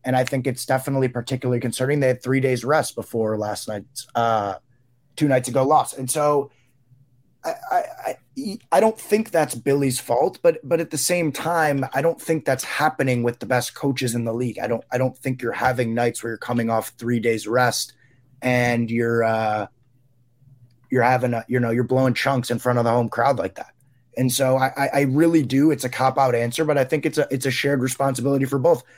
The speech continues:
I like the fact that you bring up DeMar and Zach, especially because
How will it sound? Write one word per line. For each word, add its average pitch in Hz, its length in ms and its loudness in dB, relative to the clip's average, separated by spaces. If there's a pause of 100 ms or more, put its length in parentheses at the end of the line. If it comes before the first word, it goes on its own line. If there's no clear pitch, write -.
(240)
I 139 100 0
like 135 280 2
the 143 80 0
fact 131 280 0
that 127 60 -2
you 123 100 2
bring 120 240 0
up 120 160 0
DeMar 117 540 0 (400)
and 127 260 2
Zach, 120 400 2
especially 117 640 -2
because 131 640 0